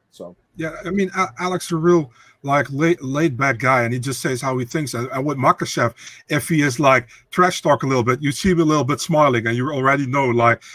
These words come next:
Speaker 2: I'm just doing this a little bit for the show, but he doesn't mean anything about it, you know. And you see, before, he, listen, before the fight, they tried a little bit, hype it up a little bit, but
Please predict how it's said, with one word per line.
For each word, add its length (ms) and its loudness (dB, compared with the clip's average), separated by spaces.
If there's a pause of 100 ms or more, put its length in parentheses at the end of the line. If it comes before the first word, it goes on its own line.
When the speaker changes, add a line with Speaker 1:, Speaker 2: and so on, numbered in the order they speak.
(140)
Speaker 2:
I'm 120 0
just 220 -2
doing 260 0
this 180 -2
a 40 -6
little 160 -2
bit 160 -4
for 140 -8
the 80 -2
show, 260 -4
but 240 -4
he 160 -10
doesn't 340 -4
mean 140 -6
anything 380 -4
about 320 -2
it, 120 -12
you 80 -10
know. 200 -4
And 160 -2 (360)
you 120 -2
see, 280 2 (540)
before, 340 -2 (140)
he, 220 -4
listen, 260 -4
before 300 -4
the 80 -4
fight, 460 2
they 140 -2
tried 340 2
a 40 -4
little 220 -2
bit, 140 -6
hype 260 0
it 80 -2
up 140 -2
a 20 -4
little 220 -2
bit, 180 -2 (400)
but 140 -10